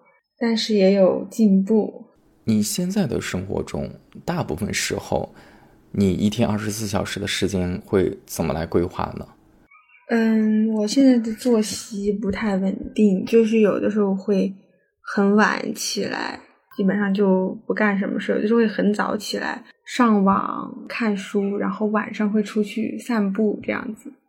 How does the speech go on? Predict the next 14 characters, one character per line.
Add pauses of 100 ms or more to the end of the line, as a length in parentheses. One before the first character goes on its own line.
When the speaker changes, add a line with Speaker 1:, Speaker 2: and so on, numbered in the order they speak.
(180)
Speaker 2:
你
最
近
在
看
的
书
是
什
么？ (600)
Speaker 1:
肠
子。 (520)
Speaker 2:
肠
子？